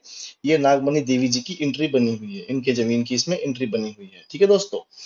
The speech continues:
दोस्तों, ये video अगर आपको अच्छी लगी तो please इस video को like कीजिए। और हाँ दोस्तों, एक और बात, मैंने register two की copy कैसे download करें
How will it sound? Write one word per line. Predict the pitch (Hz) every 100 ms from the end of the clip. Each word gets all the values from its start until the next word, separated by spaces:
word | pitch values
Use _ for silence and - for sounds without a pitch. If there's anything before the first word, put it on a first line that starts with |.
| - - - - _ 147
दोस्तों, | 170 - 226 254 - 143
ये | 170
video | 185 180 185
अगर | 170
आपको | 170 170 220
अच्छी | 170 170
लगी | 160 165
तो | 151
please | - 143 165
इस | 143 117
video | 120 143
को | 143
like | 117 135 -
कीजिए। | 147 139 160
और | 151
हाँ | 127 131
दोस्तों, | 139 135 147
एक | 123 117
और | 120
बात, | 117 180 180
मैंने | 120 120 143
register | 127 131 127 123
two | 143 156
की | 170
copy | 156 127 123 151
कैसे | 143 123 120 143
download | 110 104 135 139
करें | - - 147